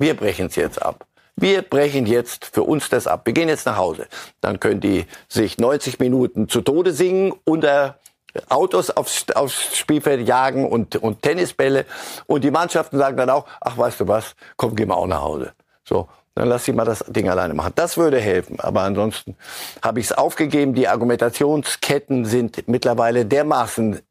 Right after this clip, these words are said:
irre geworden. So, jetzt gibt's eine Abstimmung wahrscheinlich und das, das wird dann angeboten. Also gut, dann stimmen wir noch mal ab jetzt.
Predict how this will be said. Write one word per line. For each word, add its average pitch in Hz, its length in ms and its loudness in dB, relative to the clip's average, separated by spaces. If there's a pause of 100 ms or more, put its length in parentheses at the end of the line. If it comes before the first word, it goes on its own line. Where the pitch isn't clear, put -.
irre 131 340 2
geworden. 95 580 0 (520)
So, 87 140 2
jetzt 95 180 2
gibt's - 240 -2
eine - 140 0
Abstimmung 160 500 0
wahrscheinlich 135 440 0 (220)
und 120 200 -2
das, 131 160 2
das 123 280 -2
wird 139 140 0
dann 139 100 0
angeboten. 107 680 0
Also 120 220 0
gut, 139 220 0
dann 123 120 0
stimmen 139 280 0
wir 135 100 2
noch 131 240 0
mal 110 200 0
ab - 320 -2
jetzt. - 340 -4